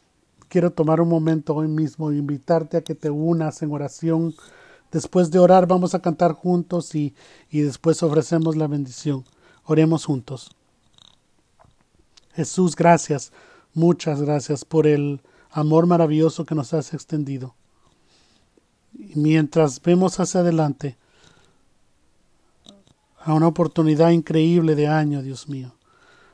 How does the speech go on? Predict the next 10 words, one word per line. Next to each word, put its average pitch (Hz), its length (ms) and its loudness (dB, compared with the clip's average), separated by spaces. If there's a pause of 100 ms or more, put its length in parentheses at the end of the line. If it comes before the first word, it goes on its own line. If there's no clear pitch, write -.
(140)
nuestra 160 320 0
oración 165 580 2
es 165 200 0
de 160 140 -2
que - 140 -4
podamos 156 540 -2
encontrarnos 160 920 -4 (580)
acercándonos 165 880 2
a 185 80 2
ti, 131 320 -8